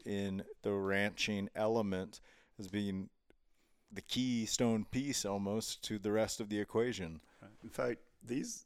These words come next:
Speaker 2: these landscapes here and, and really in,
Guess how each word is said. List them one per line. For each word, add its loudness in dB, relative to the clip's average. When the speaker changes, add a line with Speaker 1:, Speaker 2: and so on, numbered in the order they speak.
Speaker 2:
these -4
landscapes -4
here -2
and, -2
and -6
really -4
in, -6